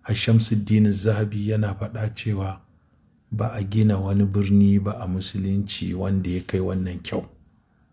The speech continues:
Ga shi ƙaramin birni ne in aka gina shi da, aka kwatanta shi da manyan birane,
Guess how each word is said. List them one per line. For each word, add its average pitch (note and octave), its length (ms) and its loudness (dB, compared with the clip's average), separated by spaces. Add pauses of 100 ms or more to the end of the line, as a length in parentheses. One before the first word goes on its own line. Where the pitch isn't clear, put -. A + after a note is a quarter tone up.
(440)
Ga F2+ 180 -4
shi A2 220 -2
ƙaramin G#2 480 4
birni A2 420 6
ne G2+ 180 4
in G2 120 -4
aka G2+ 220 -4
gina F#2+ 320 -2
shi - 140 -10
da, G2 200 -6
aka - 180 -8
kwatanta F#2+ 520 -2
shi A2+ 80 -8
da G2 120 -4
manyan F#2+ 360 -4
birane, G2 480 -4